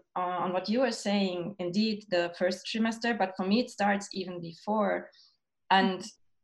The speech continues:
we often think fertility is just about, you know, being able to conceive and to maintain the pregnancy. But it goes far beyond for me, um, because we might be able to conceive, but that doesn't necessarily mean we're at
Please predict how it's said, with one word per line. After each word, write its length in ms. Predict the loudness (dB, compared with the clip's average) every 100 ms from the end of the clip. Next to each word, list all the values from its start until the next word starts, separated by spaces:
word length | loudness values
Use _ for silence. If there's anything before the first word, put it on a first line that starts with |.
| _ _ _ _ _ -4
we 140 | 4
often 320 | 4 4 2
think 420 | 0 2 2 4 0
fertility 640 | -2 -4 -2 -2 -2 -2
is 140 | -2
just 340 | -2 -4 -4 -4
about, 400 | 0 2 2 -2
you 60 | -4
know, 320 | -2 -4 -4
being 340 | -4 -2 -2 -2
able 240 | -4 -4
to 140 | -8
conceive 760 | -10 -10 -12 -4 0 2 0 -4 -8 -4
and 180 | -4 -2
to 100 | -4
maintain 400 | -6 0 2 2
the 60 |
pregnancy. 680 | 2 0 0 -2 -2 -6 -8 -12 _ _ _ _ _ _ _ _ _ _ _ _ _ _
But 180 | 6 6
it 100 | 6
goes 220 | 4 2
far 200 | 4 4
beyond 460 | 6 6 6 6 4
for 140 | -2
me, 320 | -6 -6 -6 -6 -2
um, 760 | 0 0 -2 -4 -6 -6 -8 -6
because 340 | 0 0 2
we 160 | 2 4
might 380 | 6 6 4 -2
be 100 | -2
able 260 | 0 0 -2
to 140 | -4
conceive, 580 | -10 -10 -6 -2 -2 -2
but 180 | -6 -2
that 200 | 0 0
doesn't 240 | 0 2 2
necessarily 560 | 2 0 -2 -2 0
mean 240 | -2 -2 -4
we're 380 | 0 0 0 -2
at 140 | -4